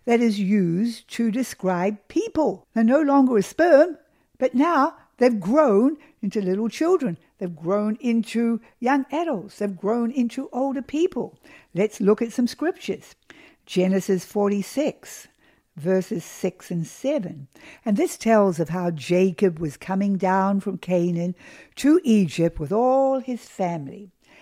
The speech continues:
And they took their cattle and their goods that they had gotten in the land of Canaan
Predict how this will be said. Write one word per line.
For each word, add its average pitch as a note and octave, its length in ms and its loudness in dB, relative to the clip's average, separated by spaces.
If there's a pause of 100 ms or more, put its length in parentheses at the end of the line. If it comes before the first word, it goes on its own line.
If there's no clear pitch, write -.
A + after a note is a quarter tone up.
(220)
And D#4 500 2
they D#4 180 0
took - 520 -6
their C#4+ 240 4 (180)
cattle A3+ 640 2 (480)
and C4+ 260 8
their C#4+ 160 4
goods D#3 680 0 (560)
that - 220 -4
they F#3 220 4
had G3 200 -2
gotten F3 380 0
in F3+ 140 0
the F#3+ 80 2
land F3+ 360 0
of F3+ 120 -6
Canaan D3 520 -4